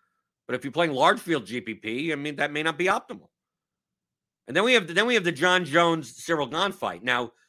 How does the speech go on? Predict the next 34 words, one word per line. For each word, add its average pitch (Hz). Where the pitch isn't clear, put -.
the 131
thing 262
about 220
the 165
John 165
Jones, 143
Cyril 139
Gahn 226
fight 135
is 117
that 127
it's 110
cheaper. 240
It's 82
eighty-four 160
hundred, 131
seventy-eight 147
hundred. 92
The 120
problem 185
here 196
is 156
that 131
I 147
don't 165
know 160
what 147
the 123
ceilings 139
are 85
on, 104
on 110
these 104
fighters. -